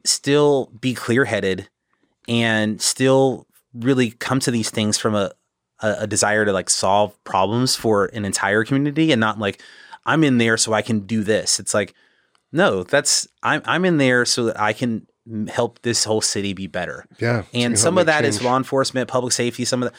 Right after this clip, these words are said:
Speaker 1: but, but, but most of it is just helping everyone have better access to living better lives.
Speaker 2: Hmm.
Speaker 1: Most people just wanna have good quality of life. So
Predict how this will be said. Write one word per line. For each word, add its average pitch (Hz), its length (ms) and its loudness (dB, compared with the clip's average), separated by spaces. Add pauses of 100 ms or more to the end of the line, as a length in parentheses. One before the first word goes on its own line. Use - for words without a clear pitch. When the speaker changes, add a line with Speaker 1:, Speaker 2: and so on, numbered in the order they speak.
(120)
Speaker 1:
but, - 280 -6
but, 165 120 0
but 165 140 -2
most 196 240 0
of 226 120 0
it 202 200 2
is 151 300 0 (280)
just - 260 0
helping 160 480 0
everyone 147 420 0
have 120 220 -4
better 110 240 2
access 107 380 -2
to - 100 -8
living 101 340 -2
better 95 240 -2
lives. 87 600 -2
Speaker 2:
Hmm. 107 300 -4
Speaker 1:
Most 180 180 0
people 180 240 -2
just 135 220 0
wanna 123 160 2
have 110 180 -4
good 110 140 -2
quality 98 300 0
of 85 100 -4
life. 85 320 -6 (160)
So 113 260 0